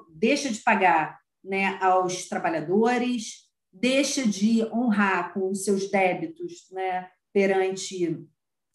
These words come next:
a Seguridade Social, outros tipos de impostos,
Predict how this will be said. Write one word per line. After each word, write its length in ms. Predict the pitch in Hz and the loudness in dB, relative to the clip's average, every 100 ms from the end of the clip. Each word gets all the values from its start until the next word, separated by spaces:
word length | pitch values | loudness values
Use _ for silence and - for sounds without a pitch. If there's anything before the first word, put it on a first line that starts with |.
| _ | _
a 80 | 185 | -2
Seguridade 580 | 196 196 202 185 180 180 | 0 0 0 0 -2 -2
Social, 880 | 175 - 202 196 226 226 220 202 202 | -8 -4 0 4 4 4 4 2 0
outros 360 | 214 196 - | -2 -6 -14
tipos 340 | - 220 180 175 | -6 -6 -4 -6
de 80 | |
impostos, 800 | 190 - 185 202 226 214 - 214 | -10 -4 0 2 0 -2 -4 -6